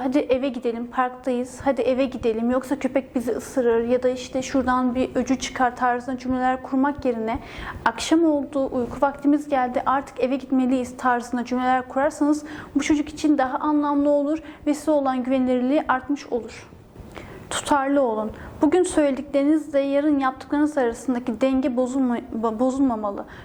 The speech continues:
Çocuğunuza bağırmak yok, işte, e, "İzinsiz arkadaşın eşyasını alamazsın." ya da "Kimsenin eşyasını izinsiz alamazsınız." tarzında sınırlar çiziyorsanız bunları sizin de uymanız gerekmektedir. Yani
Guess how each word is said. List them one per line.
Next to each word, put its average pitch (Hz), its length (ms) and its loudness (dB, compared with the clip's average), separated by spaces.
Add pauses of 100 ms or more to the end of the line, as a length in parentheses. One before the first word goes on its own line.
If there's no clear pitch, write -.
(120)
Çocuğunuza 294 580 2
bağırmak 262 480 2 (140)
yok, 220 360 -2
işte, - 280 -2
e, 240 640 0
"İzinsiz 277 480 0
arkadaşın 262 480 -2
eşyasını 262 500 -2
alamazsın." 254 440 0
ya 233 60 -6
da 262 120 2 (280)
"Kimsenin 294 300 2
eşyasını 269 420 0
izinsiz 254 440 -4
alamazsınız." 262 580 2
tarzında 240 520 0 (320)
sınırlar 269 600 2
çiziyorsanız 311 760 0 (260)
bunları 285 440 2
sizin 285 440 4
de 302 200 2
uymanız 262 420 2
gerekmektedir. 240 640 -2 (420)
Yani 233 300 2